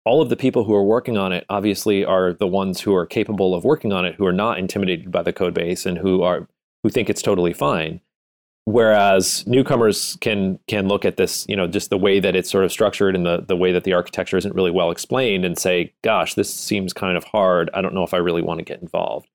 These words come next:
And so they don't get involved, and so they don't get a voice, and so it never changes.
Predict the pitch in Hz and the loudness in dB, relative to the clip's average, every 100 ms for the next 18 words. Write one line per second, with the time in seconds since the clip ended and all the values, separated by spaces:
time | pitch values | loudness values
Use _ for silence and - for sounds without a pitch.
0 | _ _ _ - 95 135 131 127 120 110 | _ _ _ -8 0 4 4 4 2 2
1 | 92 85 85 92 87 95 87 90 92 92 | 2 2 2 0 0 0 0 0 0 0
2 | 87 87 - - 95 87 85 80 - - | 0 0 -2 -4 -2 -2 -2 -4 -4 -6
3 | 50 - - | -8 -8 -12